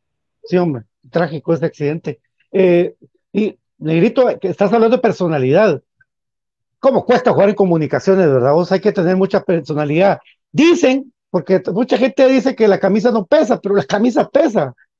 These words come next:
Lo hemos platicado con muchos jugadores de Comunicaciones, pero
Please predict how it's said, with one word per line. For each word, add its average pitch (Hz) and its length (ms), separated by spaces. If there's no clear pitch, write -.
Lo 180 100
hemos 226 140
platicado 233 460
con 208 140
muchos 277 300
jugadores 233 280
de 233 80
Comunicaciones, 190 580
pero 180 260